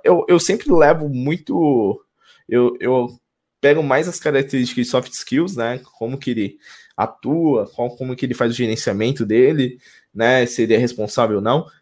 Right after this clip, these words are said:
eu vejo mais essas características, e lógico, eu vejo a característica muito sólida de orientação a objeto.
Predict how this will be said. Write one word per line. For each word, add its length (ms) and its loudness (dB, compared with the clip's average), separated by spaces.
eu 120 2
vejo 240 2
mais 160 2
essas 240 -6
características, 920 -2
e 140 0
lógico, 420 2
eu 80 -2
vejo 260 2
a 60 0
característica 720 -2
muito 240 -6
sólida 440 -2
de 320 -6
orientação 420 -4
a 60 -4
objeto. 400 -4